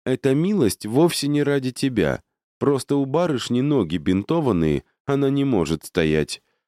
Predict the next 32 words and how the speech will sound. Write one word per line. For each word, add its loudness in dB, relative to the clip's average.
Если -2
ты -2
не 0
сядешь, -2
то 0
и 2
ей 0
будет -2
неудобно 0
сидеть". 0
Ваша 0
матушка 0
чуть -4
не 0
умерла 0
от -2
злости. 0
Если 0
так -2
и 0
дальше 0
пойдет, 0
чего 0
доброго 0
повторится 0
история 0
с -8
Вэй 0
Джунсянем 0
и -4
кормилицей 0
императора. 0